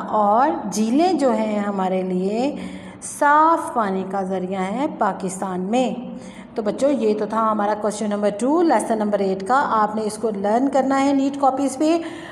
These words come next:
और learn करने के बाद रफ copies पे neat करके learn करने के बाद इसको रफ copy पे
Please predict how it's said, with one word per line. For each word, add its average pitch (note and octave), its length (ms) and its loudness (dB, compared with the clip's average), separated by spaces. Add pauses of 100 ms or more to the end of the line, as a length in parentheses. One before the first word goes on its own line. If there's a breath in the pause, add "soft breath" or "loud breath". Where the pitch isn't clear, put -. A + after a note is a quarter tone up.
(160 loud breath)
और C#4+ 260 6
learn C#4+ 380 6
करने A3+ 280 2
के A3 140 2
बाद G#3 460 2
रफ G#3+ 240 2
copies A3 360 -2
पे C4 120 0
neat A3+ 360 0
करके A3+ 400 2
learn A#3+ 300 2
करने G#3+ 260 -2
के G#3 100 -4
बाद G3+ 220 0
इसको A#3+ 200 -2
रफ A#3 320 0
copy G#3+ 280 -2
पे A3 220 -2